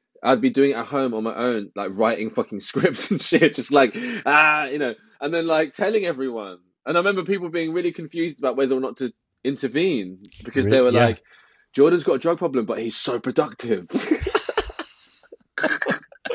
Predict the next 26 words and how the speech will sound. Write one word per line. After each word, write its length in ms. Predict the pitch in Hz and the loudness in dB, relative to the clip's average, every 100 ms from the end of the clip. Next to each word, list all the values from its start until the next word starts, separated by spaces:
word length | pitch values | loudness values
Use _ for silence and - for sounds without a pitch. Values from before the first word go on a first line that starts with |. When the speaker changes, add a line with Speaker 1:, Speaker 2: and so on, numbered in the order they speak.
| - 302 294 | 0 0 4
Speaker 1:
Like, 100 | 220 | 6
Jordan's 220 | 262 262 | 6 6
got 180 | 240 302 | 6 6
a, 400 | 202 226 302 294 | 4 2 0 0
Jordan's 240 | 220 302 | 4 6
got 100 | 240 | 6
a 40 | 214 | 4
drug 120 | 247 | 4
problem, 200 | 220 180 | 4 2
but 100 | 165 | 2
he's 120 | 160 | 0
written, 180 | 175 202 | 2 2
like, 200 | 185 160 | 2 0
three 200 | - 208 | 0 -2
T 120 | 190 190 | 0 -2
V 140 | 208 | -2
series. 320 | 185 175 156 135 | 0 2 2 2
Like, 120 | 160 | 0
what 120 | 190 | -4
do 60 | 175 | -12
we 80 | |
do? 360 | 175 202 190 135 - - - - _ - | -8 -2 0 0 -4 -20 -20 -20 _ 2
Um, 480 | 123 123 120 110 160 160 - | 4 4 2 -2 -4 -2 2
Speaker 2:
<laughs> 280 | 214 - | 2 4
Speaker 1:
uh, 280 | - 123 180 - - - 254 | 2 2 0 -2 -4 0 0
<laughs> 180 | - | 2